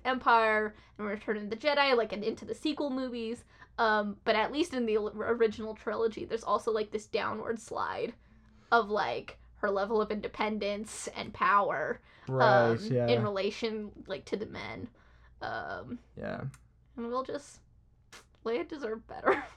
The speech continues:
Speaker 1: <laughs> Basically all women in
Speaker 2: Hashtag.
Speaker 1: Star Wars.
Speaker 2: Oh, yeah.
Speaker 1: <laughs>
Speaker 2: Yeah. Yeah. True.
Speaker 1: But, you know,
Speaker 2: I'm
Speaker 1: she's
Speaker 2: not
Speaker 1: the,
Speaker 2: gonna argue
Speaker 1: she's,
Speaker 2: with you there.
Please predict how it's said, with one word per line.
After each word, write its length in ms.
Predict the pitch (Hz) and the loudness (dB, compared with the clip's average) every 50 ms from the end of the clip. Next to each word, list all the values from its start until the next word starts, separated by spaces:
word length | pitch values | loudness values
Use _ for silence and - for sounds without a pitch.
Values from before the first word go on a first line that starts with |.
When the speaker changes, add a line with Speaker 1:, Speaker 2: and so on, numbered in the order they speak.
| - - - - | -20 -20 -20 -20
Speaker 1:
<laughs> 280 | - - - - - | -20 -20 -20 -20 -14
Basically 460 | - - 247 - 339 339 294 262 233 | -8 -6 -6 -4 -4 -4 0 0 0
all 240 | - 165 185 196 185 | 2 2 2 2 2
women 200 | - - - - 233 | 0 -2 -4 -2 0
in 60 | - 226 | 0 0
Speaker 2:
Hashtag. 100 | 226 - | 0 0
Speaker 1:
Star 320 | - - - - - - | 0 2 6 8 8 8
Wars. 460 | 285 277 254 254 247 294 - - - - - | 10 10 10 12 10 10 8 6 0 -6 -2
Speaker 2:
Oh, 300 | 151 147 147 147 135 127 | 0 2 4 4 6 6
yeah. 420 | 123 120 117 113 117 117 113 117 110 | 6 6 6 8 8 8 6 8 12
Speaker 1:
<laughs> 100 | - 302 - - - - - - - - - - - - _ - - - | 12 12 12 10 4 -16 -20 -20 -20 -20 -20 -20 -20 -20 _ -20 -4 2
Speaker 2:
Yeah. 300 | - 240 247 247 247 247 233 - - - - - - - - _ - | 4 6 8 8 6 4 2 -2 -8 -20 -20 -20 -20 -20 -20 _ -6
Yeah. 240 | 143 139 139 139 127 131 - - - - - _ _ | -4 -2 -2 -2 -2 -6 -8 -16 -20 -20 -20 _ _
True. 300 | - - - 127 113 110 104 - | -10 -4 -2 -2 0 -2 -2 -2
Speaker 1:
But, 220 | - 208 - - | -2 -2 0 0
you 100 | 202 233 | 0 0
know, 120 | 226 214 - | 0 0 2
Speaker 2:
I'm 80 | - - | 4 6
Speaker 1:
she's 80 | - | 8
Speaker 2:
not 160 | 330 - - - | 8 8 6 6
Speaker 1:
the, 60 | 262 | 4
Speaker 2:
gonna 100 | 123 - - | 4 4 6
argue 80 | 233 | 8
Speaker 1:
she's, 260 | 233 359 381 381 370 | 10 10 10 10 10
Speaker 2:
with 80 | 359 320 | 8 4
you 60 | 113 - | 0 -2
there. 220 | 226 - 107 107 | -2 -2 -2 -2